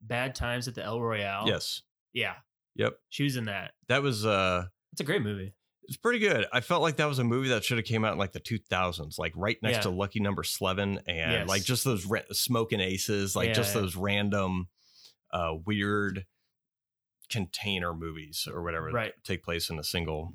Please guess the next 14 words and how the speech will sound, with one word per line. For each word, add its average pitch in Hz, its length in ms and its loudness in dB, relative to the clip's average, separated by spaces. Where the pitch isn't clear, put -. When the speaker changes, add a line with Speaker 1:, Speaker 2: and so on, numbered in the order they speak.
Speaker 1:
Single 117 260 -8
setting, 104 300 -6
yep. 123 160 -6
Speaker 2:
single 87 240 -2
setting. - 380 -6
Um, 76 480 -4
but 117 100 2
yeah, 113 120 4
she's 104 240 0
good. 85 280 0
So, 78 480 -2
I 104 100 0
mean, 101 100 2
hopefully, 92 640 0